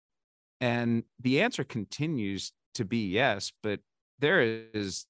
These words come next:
certainly cognitive dissonance about it because it is an all-consuming job, because my kids are gonna be out of the house in three and seven years. And, you know, I'm not present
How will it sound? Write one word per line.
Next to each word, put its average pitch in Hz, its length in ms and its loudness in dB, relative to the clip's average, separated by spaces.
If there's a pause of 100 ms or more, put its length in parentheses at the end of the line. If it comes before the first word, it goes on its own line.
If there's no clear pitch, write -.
(180)
certainly 113 560 0
cognitive 92 600 0
dissonance 95 520 -4
about 80 300 -10
it 131 140 -6
because 110 400 -4 (300)
it 110 100 -2
is 104 120 -4
an 101 100 -4 (140)
all-consuming 117 760 -2
job, 92 480 -4
because 95 640 -4 (560)
my 95 220 -2
kids 107 340 -4
are 107 60 0
gonna 107 160 0
be 107 380 -2
out 101 220 0
of 110 60 -4
the 98 80 -2
house 98 520 -2
in 90 480 -6 (580)
three 110 640 0
and 98 640 -4
seven 110 460 0
years. 90 640 -4 (200)
And, 95 640 -4 (560)
you 101 80 0
know, 95 240 -6 (120)
I'm 113 260 2
not 104 200 0 (160)
present 143 420 4